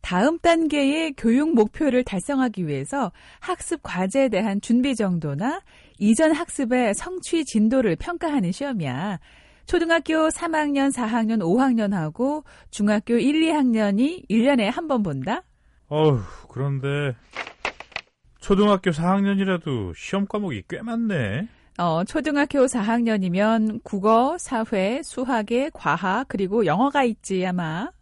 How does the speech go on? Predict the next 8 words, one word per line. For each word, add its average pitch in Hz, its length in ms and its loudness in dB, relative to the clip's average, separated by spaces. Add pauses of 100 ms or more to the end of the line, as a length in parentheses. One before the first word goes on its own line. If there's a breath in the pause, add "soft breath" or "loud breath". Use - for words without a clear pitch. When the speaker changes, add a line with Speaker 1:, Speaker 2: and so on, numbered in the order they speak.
(360 soft breath)
Speaker 2:
그럼 180 240 4
이 170 60 2
시험에서 185 540 2
점수를 151 480 -2
내서 139 300 0
등수를 143 400 2
매기는 107 340 -2
건가? 82 320 -8